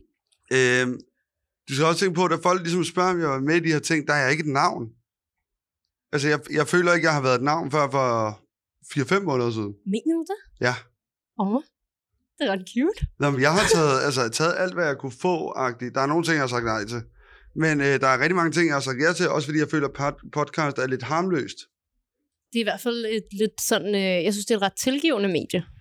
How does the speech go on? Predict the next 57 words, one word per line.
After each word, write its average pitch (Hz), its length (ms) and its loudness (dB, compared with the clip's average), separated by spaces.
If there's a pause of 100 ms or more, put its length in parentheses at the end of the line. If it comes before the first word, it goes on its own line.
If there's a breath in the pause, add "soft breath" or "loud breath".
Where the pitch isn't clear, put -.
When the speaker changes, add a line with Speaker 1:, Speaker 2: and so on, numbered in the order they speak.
(200)
Speaker 2:
på 220 60 0
en - 20 4
eller 165 120 2
anden 180 120 2
måde. 160 200 0 (160)
Speaker 1:
Ja. 110 160 0 (580)
Speaker 2:
Altså 208 180 -2
sådan, 214 360 -4 (280)
du 226 80 -2
kan 214 100 0
virkelig 247 220 0
få 220 60 -4
lov 214 180 0
til 240 100 -4
at 196 80 0
være 175 140 2
dig 170 100 -2
selv, 254 260 0 (160)
og 180 280 0 (500 loud breath)
de 214 60 0
fleste 233 360 0
bliver 208 160 0
jo 190 100 2
heldigvis 208 360 0
optaget 190 360 0
på 196 120 -8
forhånd, 196 380 0
så 180 140 -2 (400)
de 190 80 -2
bliver 180 140 2
ikke 208 180 2
sådan 185 220 -4
live, 175 240 2
så - 220 -2 (120)
du 185 80 2
kan - 320 0 (180)
worst 175 300 0
case 175 240 0
klippe 175 240 -2
noget 175 180 0
ud, 165 220 -6
ikke? - 60 4
Speaker 1:
Det 170 80 2
kommer 170 160 2
ikke 139 140 0
til 143 100 -4
at 131 80 -2
ske. 113 320 -6 (320)
Ja, 117 60 -4
det, 120 100 -6
det 139 200 -4
er 147 40 0
jeg 135 100 0
ikke 117 120 -2
interesseret 104 500 -10
i. 160 160 -8
Speaker 2:
Nej. 233 200 -2